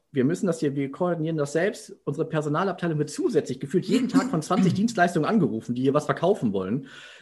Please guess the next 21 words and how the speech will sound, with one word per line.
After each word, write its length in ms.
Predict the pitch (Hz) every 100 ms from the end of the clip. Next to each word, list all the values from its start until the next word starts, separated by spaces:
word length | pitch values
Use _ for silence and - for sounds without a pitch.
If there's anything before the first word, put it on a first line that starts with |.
| -
Ähm, 240 | 131 139
das 160 | 139 143
ist 100 | -
zu 80 | 185
viel 140 | 185
Aufwand. 480 | 165 175 - - - _ _ _ _
Was 220 | 131 165 -
können 200 | 202 185
wir 80 |
da 100 | 156
machen?" 400 | 143 135 120 98 - -
Ja, 160 | 151
und 40 | 156
dann 80 | 131
habe 120 | 151
ich 80 | 147
mir 60 |
das 100 | 135
halt 120 | 131 139
angeschaut, 580 | 220 214 - 190 185
ja. 240 | 139 151